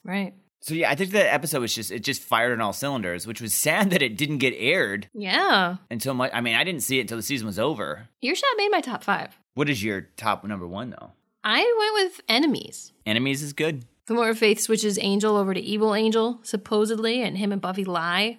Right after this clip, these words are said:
Speaker 1: to trick Faith into giving them information.
Speaker 2: Mm-hmm.
Speaker 1: So intense.
Speaker 2: It
Speaker 1: So
Speaker 2: was
Speaker 1: much,
Speaker 2: intense, yeah.
Speaker 1: so much, like, mystery and intrigue. And I love Evil Angel.
Speaker 2: I liked his interactions with the mayor quite a bit.
Speaker 1: Yeah.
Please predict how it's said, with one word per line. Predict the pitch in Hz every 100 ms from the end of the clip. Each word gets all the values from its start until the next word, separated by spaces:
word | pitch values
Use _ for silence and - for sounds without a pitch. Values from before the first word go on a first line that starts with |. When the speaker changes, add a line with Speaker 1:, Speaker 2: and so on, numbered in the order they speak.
| -
Speaker 1:
to | 202
trick | 190 202 196 -
Faith | 202 220
into | 214 202
giving | 202 202
them | 180
information. | 190 190 160 180 220 247 269 -
Speaker 2:
Mm-hmm. | 104 101 98 90 92 _
Speaker 1:
So | - 202
intense. | 330 220 240 277 - - - _ -
Speaker 2:
It | 247
Speaker 1:
So |
Speaker 2:
was | 214 185
Speaker 1:
much, | 123
Speaker 2:
intense, | 104 - - -
yeah. | 90 85 -
Speaker 1:
so | 226
much, | 247 247
like, | 208 180
mystery | 180 180 - 349
and | 226
intrigue. | - 285 - 339 381 - _ _
And | 240
I | 254
love | 277 330 262
Evil | 196 - -
Angel. | - 151 160 - - - -
Speaker 2:
I |
liked | 143 180 196
his | 156
interactions | 139 113 107 - 107
with | 95
the | 90
mayor | 87 82
quite | 73 -
a |
bit. | - - _
Speaker 1:
Yeah. | - 175 185 151